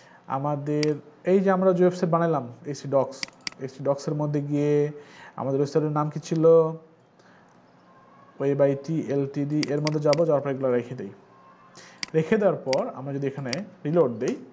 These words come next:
তাহলে কি দেখতে পারবো পান্ডাই কোকো কুমার চলে আসছে এর মধ্যে। টোটালটাই কি একটা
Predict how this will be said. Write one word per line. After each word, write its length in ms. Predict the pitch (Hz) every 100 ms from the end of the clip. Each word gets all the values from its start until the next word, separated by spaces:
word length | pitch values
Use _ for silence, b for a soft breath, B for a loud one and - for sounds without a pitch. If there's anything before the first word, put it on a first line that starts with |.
| _ _ -
তাহলে 180 | 139 143
কি 100 | 170
দেখতে 280 | 147 -
পারবো 240 | 151 160 240 247
পান্ডাই 280 | 127 123
কোকো 280 | 120 113 120 123
কুমার 140 | 147
চলে 260 | - 170 127
আসছে 200 | 120 117
এর 60 |
মধ্যে। 260 | 98 98 - - B B B B -
টোটালটাই 360 | 151 170 196
কি 240 | 196 196 120 - - _ _ _ _ _
একটা 280 | 139 -